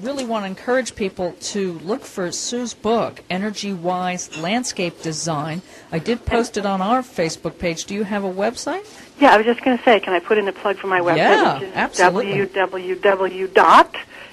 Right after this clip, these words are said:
Speaker 2: energy wise landscape dot com. And,
Speaker 1: Excellent.
Speaker 2: um, also, just to, you know, one final note. This is, you know, a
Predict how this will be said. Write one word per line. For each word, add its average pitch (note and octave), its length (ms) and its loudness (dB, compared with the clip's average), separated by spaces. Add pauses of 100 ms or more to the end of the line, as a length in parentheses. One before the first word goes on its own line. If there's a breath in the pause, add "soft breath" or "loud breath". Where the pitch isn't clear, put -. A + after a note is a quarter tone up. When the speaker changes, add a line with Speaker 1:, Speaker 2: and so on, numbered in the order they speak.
Speaker 2:
energy F#3+ 480 2
wise E3 480 2
landscape D#3+ 640 -4
dot - 300 0
com. E3 540 -4 (960 loud breath)
And, F#3+ 120 -2
Speaker 1:
Excellent. F3 380 2
Speaker 2:
um, F3+ 280 0
also, B3 300 6
just - 240 -2
to, B3 120 0
you A3 120 0
know, G#3 100 4
one A3+ 220 6
final B3 320 6
note. G#3+ 260 2
This G#3+ 180 0
is, F#3+ 240 -6
you G3+ 100 -2
know, F#3+ 120 0
a E3 100 2